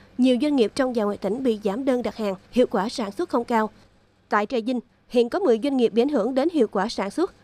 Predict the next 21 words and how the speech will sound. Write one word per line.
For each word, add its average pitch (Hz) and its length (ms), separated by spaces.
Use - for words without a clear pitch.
buộc 247 200
phải 233 200
tạm 202 240
hoãn 214 180
hợp 262 180
đồng 208 140
lao 240 160
động 185 180
hoặc 233 220
cắt 359 180
giảm 226 160
lao 277 140
động 190 200
và 240 160
cho 285 140
người 247 200
lao 254 100
động 214 240
nghỉ 214 120
luân 247 180
phiên. 240 200